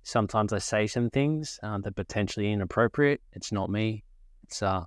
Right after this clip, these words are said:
God speaking through me. Thanks, God. So business is easy. Today,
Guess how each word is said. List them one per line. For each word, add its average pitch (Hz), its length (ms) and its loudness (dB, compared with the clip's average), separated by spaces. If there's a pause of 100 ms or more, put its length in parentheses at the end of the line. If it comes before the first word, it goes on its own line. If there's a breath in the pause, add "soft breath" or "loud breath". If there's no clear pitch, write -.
(140)
God 95 220 2
speaking 90 380 -4
through 95 240 -2
me. 92 220 -2 (920)
Thanks, 92 200 -2
God. 98 280 2 (1000)
So 120 580 4 (760)
business 135 840 2 (1600)
is 113 200 2
easy. 95 440 0 (540)
Today, 123 560 4